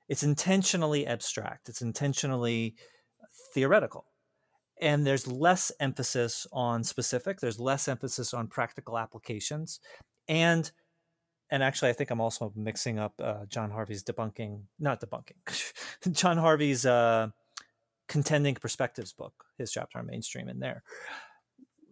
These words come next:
They, the primary audience of mainstream economists and their academic papers is other mainstream economists. It's like there's almost a discouragement to communicate with the outside world, and which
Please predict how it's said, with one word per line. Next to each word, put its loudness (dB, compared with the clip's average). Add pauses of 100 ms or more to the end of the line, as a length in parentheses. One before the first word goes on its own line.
(120)
They, 6
the 4
primary 2
audience 2 (600)
of 4 (540)
mainstream 2
economists 2
and 2
their 2
academic -2
papers 0
is -2
other 4
mainstream 0
economists. -6 (360)
It's -2
like 2
there's 0
almost 2
a -8
discouragement -2 (380)
to -2
communicate -4
with -4
the 0
outside -4
world, 0
and 0
which 0